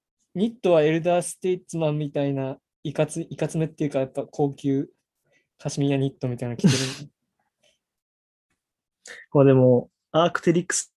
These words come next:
Speaker 2: の使い方とかも
Speaker 1: あー、黄緑の
Speaker 2: めちゃくちゃかっこいいよね。
Speaker 1: ダウンみたいな、これ。
Speaker 2: うん。
Speaker 1: うん。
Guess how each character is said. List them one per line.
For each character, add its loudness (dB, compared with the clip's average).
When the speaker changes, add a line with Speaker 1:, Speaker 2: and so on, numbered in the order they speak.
Speaker 2:
の 0
使 -4
い -2
方 -20
と -4
か 2
も 4
Speaker 1:
あ 0
ー、 -2
黄 0
緑 4
の 4
Speaker 2:
め 2
ち 6
ゃ 2
く 4
ち 4
ゃ 2
か 6
っ 2
こ 4
い 6
い 4
よ 2
ね。 -2
Speaker 1:
ダ -4
ウ -12
ン -12
み -20
た -4
い 4
な、 -
こ -
れ。 -
Speaker 2:
う 4
ん。 4
Speaker 1:
う -6
ん。 -8